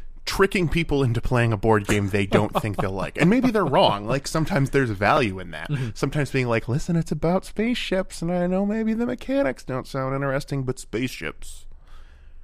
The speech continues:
Speaker 1: Maybe they'll end up liking it.
Speaker 2: We haven't made any good games about spaceships yet. We should do that.
Speaker 1: We've had a lot of good concepts about spaceships.
Speaker 2: Yeah.
Speaker 1: We just haven't really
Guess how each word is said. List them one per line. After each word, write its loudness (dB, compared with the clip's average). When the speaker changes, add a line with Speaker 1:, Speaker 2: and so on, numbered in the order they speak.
Speaker 1:
Maybe 0
they'll 4
end 4
up 4
liking 2
it. -8
Speaker 2:
We -2
haven't -6
made -4
any -6
good -14
games -6
about -10
spaceships -14
yet. -12
We -12
should -8
do -6
that. -12
Speaker 1:
We've -2
had -2
a -2
lot 2
of -6
good -2
concepts -8
about -14
spaceships. -16
Speaker 2:
Yeah. -12
Speaker 1:
We -10
just -12
haven't -2
really -4